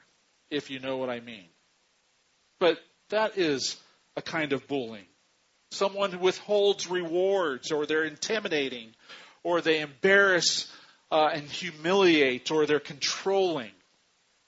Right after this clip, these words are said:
These are bullies in our, uh, lives. And the Bible says in Proverbs chapter twenty-nine, verse twenty-five, "The fear of man lays a snare, but whoever trusts in the Lord is safe."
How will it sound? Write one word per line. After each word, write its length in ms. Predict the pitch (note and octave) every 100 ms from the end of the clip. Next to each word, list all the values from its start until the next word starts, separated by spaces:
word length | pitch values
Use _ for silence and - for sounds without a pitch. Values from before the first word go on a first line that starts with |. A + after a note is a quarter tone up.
| -
These 340 | G3+ C4 C4+
are 120 | C4+ B3+
bullies 440 | - F3 F3+ F#3 F#3
in 80 | E3+
our, 160 | D#3+ D#3
uh, 140 | D#3
lives. 520 | D#3 D3 C3 B2 A#2
And 80 | C3+
the 60 | C3
Bible 280 | E3+ A#3+
says 280 | A3 G#3+ F#3+
in 80 | D3+
Proverbs 500 | - F3 G3 G3 -
chapter 300 | - F#3 E3+
twenty-nine, 640 | - F#3 F3+ D#3+ C#3+ C3+
verse 200 | D3+ D#3+
twenty-five, 760 | - F3 D#3+ - C#3+ B2+ A#2 A#2 - - -
"The 120 | C#3
fear 480 | - - G3 A3+ C4
of 300 | A#3+ A3+ -
man 460 | D#3 D3+ D3 D3+ D3+
lays 560 | D3+ C3+ C#3 D3 D3 D3+
a 60 |
snare, 640 | - - C3+ B2+ A#2+ A#2 C3 - - -
but 140 | C#3
whoever 500 | C3 C#3 D3 A3 C4+
trusts 760 | B3 - - G3 F#3+ G3 - - - -
in 120 | F3
the 100 | C#3+
Lord 640 | C3 C3+ D3 D#3 D#3 D#3 - _
is 180 | C3+ B2+
safe." 760 | - - A#2 G2 - - -